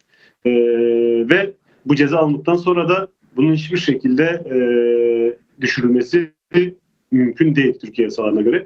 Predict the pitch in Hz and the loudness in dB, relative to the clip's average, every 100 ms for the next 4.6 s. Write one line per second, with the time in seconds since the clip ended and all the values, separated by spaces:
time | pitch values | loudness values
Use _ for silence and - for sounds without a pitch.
0 | - - 208 160 147 143 139 127 - - | -4 0 2 2 0 0 -2 -6 -10 -4
1 | 127 117 117 107 110 117 117 - - 110 | -2 -2 -4 -4 -2 -2 -2 -8 -20 -12
2 | 104 156 196 - _ _ _ _ 190 190 | -8 -4 -4 -6 _ _ _ _ 0 2
3 | 190 185 185 190 - 143 160 160 156 151 | 2 0 -2 -6 -8 -4 0 0 -4 -10
4 | - - 147 147 160 156 | -10 -6 -2 0 -2 -6